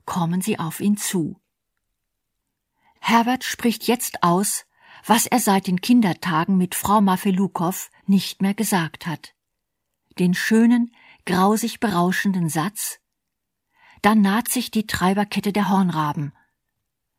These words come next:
Dann naht sich die Treiberkette der Hornraben." Und Herbert konnte ihn damals nicht entrinnen,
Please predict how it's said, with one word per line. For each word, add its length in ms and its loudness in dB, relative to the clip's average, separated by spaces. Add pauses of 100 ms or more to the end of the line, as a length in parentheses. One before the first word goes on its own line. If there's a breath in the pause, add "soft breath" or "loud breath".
(240)
Dann 200 4
naht 260 2
sich 260 -4
die 160 -4
Treiberkette 760 -2 (180)
der 160 0
Hornraben." 720 0 (2000 soft breath)
Und 200 4
Herbert 460 0 (280 soft breath)
konnte 280 4
ihn 220 2
damals 420 2
nicht 220 0
entrinnen, 580 2